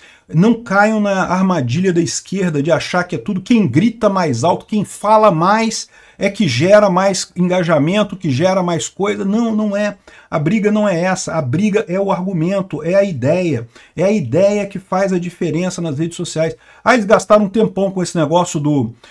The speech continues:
de chamar o Bolsonaro de pedófilo, segundo lá a questão lá do, do, do Janones e coisa e tal. É, perderam um tempo danado.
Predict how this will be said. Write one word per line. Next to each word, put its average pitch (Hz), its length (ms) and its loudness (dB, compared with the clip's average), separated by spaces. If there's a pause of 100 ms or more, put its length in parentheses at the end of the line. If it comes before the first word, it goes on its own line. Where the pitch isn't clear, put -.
(140)
de 135 120 -2
chamar 147 360 2
o 156 80 2
Bolsonaro 151 480 0
de 139 80 -4
pedófilo, 139 680 -2
segundo 139 360 -2
lá 143 180 4
a 123 40 -4
questão 139 380 -4
lá 135 120 0
do, 123 280 0
do, 120 360 -2
do 113 180 -10
Janones 131 560 0
e 120 60 -4
coisa 123 200 -6
e 120 40 -6
tal. 117 180 -6
É, 226 80 -6
perderam 214 460 -2
um 190 40 -6
tempo 233 240 -6
danado. 165 420 -2